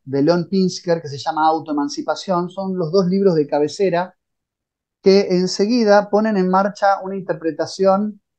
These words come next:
un tanto de prof-, profana, a mi criterio, depreciada, de la verdadera riqueza histórica que tuvi-, que tenían los antiguos avirus, eh, de corte más, eh, espiritual para lo que es la enseñanza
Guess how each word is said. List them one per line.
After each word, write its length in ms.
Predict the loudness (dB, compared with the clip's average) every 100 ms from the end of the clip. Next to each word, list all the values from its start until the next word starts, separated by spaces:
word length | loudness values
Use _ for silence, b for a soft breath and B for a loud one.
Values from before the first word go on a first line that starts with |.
| _ _ -4
un 140 | 0
tanto 560 | 4 4 4 6 6 2
de 240 | -4 -8 _
prof-, 380 | -4 -4 -10 _
profana, 520 | -2 2 6 6 6
a 40 | 2
mi 120 | 0
criterio, 500 | -2 -2 0 2 4
depreciada, 920 | 2 0 -2 -2 2 4 6 4 2 -2 _ _
de 140 | 0 2
la 100 | 4
verdadera 460 | 2 0 0 0
riqueza 680 | -2 -4 -4 -4 -2 -6 -8 -10
histórica 720 | -14 0 4 4 4 2 0
que 180 | -4 -6
tuvi-, 320 | -2 -2 -2
que 100 | -6
tenían 340 | -4 -2 0 0
los 200 | -2 -4
antiguos 460 | -4 -2 0 -2 -4
avirus, 580 | -2 2 2 2 -2 _ _ _ _ _ _ _ _ -2
eh, 400 | 2 4 4 2
de 180 | -4 0
corte 320 | 0 2 0
más, 400 | -2 -2 -6 -12
eh, 200 | -8 -8 -10
espiritual 840 | -12 -6 -6 2 4 6 4 -2 _ _
para 240 | -8 -2 0
lo 100 | 0
que 100 | -2
es 100 | 0
la 60 |
enseñanza 920 | -2 -2 -2 0 0 -2 -2 -4 -4